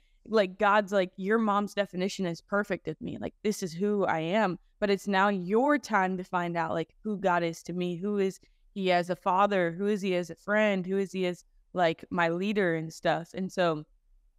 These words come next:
that is one thing, like, if parents are watching or you're watching with, uh, or you're a child watching, um, that's something, like, I just pray for every relationship is, like, just represent who God is. And that's in friendships too.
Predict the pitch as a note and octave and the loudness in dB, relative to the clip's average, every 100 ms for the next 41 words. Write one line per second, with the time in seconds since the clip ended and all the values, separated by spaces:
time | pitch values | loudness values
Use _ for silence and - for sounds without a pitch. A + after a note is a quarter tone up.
0 | _ G3 A3 C4+ A#3+ A3 A3+ G#3 G3 F#3+ | _ 2 4 4 4 2 0 2 0 0
1 | F3 F#3+ F#3+ A3+ A3+ A3 G#3 F3+ F3+ G#3 | 0 -2 -4 -2 0 0 0 0 2 2
2 | G#3 G3 F#3 E3+ - _ _ G#3 A3+ G#3+ | 0 -2 -2 -4 -8 _ _ 0 2 4
3 | G3+ - G3+ F3+ F#3+ F#3+ - _ _ - | 2 0 -2 -2 0 -2 -4 _ _ -4
4 | E3 D#3+ D#3 - - - F3 E3+ F#3 F#3+ | -2 0 -2 -8 -6 -4 -2 -2 0 0
5 | F3+ E3+ - _ - _ - F#3+ E3+ E3+ | 0 -2 -8 _ -20 _ 0 2 2 0
6 | F3+ A3+ A3 G3 C#3+ - _ - - F#3+ | 0 0 0 -4 -4 -8 _ -20 -6 0
7 | G3+ F3+ B2+ - - G3 A3+ C4 C4+ B3 | 0 0 -2 -10 -8 2 2 4 2 0
8 | A#3+ A3+ F#3+ F3 - _ F#3 G#3 A#3+ A#3 | 0 0 2 0 -4 _ 0 2 2 0
9 | - F#3+ G3 G#3+ F#3+ - F#3+ - F#3+ F#3+ | -2 0 2 2 0 -2 -2 0 0 0
10 | F#3 F3 - - F3+ F3+ G3 F#3+ F3+ F3 | 0 -2 -6 -2 2 2 0 -4 -4 -4
11 | D#3+ E3 E3 E3 _ - A3+ D4 G3 G3 | -6 -4 -4 -6 _ 0 2 2 0 -2
12 | G3+ G3 F#3+ F#3+ F#3+ E3 D#3+ D#3+ D3+ - | -2 -2 -2 -2 -4 -2 -2 -2 -6 -4
13 | G3 C#4 - C4+ B3+ A3+ B3+ B3+ - - | 0 0 2 0 2 2 2 0 -6 -8
14 | - G3 | -4 -4